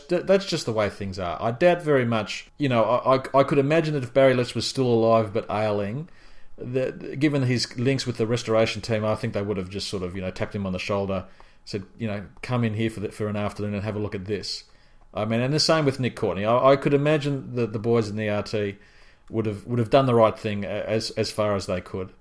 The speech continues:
Um, because, you know, the, these, uh, Doctor Who, dis-, I mean, you know, Barry Letts had a, had a larger career, Nick Courtney had a larger career, but, you know, in the eyes of, eyes of, uh,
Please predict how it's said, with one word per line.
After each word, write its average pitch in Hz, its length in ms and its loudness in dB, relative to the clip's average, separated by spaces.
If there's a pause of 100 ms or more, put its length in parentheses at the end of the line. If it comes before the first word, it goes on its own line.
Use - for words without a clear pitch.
(600)
Um, 95 680 -6
because, 117 460 -2
you 147 100 -4
know, 110 240 -2 (160)
the, 160 300 -2
these, 160 500 -2
uh, 131 760 -2 (120)
Doctor 156 300 0
Who, 135 440 4 (680)
dis-, - 260 -6 (280)
I 135 60 -2
mean, 139 300 -2
you 135 100 -2
know, 127 100 0
Barry 139 240 6
Letts 127 180 0
had 117 120 -2
a, 101 120 0
had 113 160 -2
a 101 80 0
larger 110 400 4
career, 104 560 -2 (460)
Nick 107 180 -6
Courtney 113 340 -2
had 104 140 -4
a 101 60 -6
larger 101 380 -2
career, 98 380 -2
but, 95 280 -4
you 120 80 -4
know, 110 180 0
in 117 140 0
the 117 160 2
eyes 123 300 0
of, 117 200 -4 (160)
eyes 110 320 0
of, 98 300 -8
uh, 101 160 -10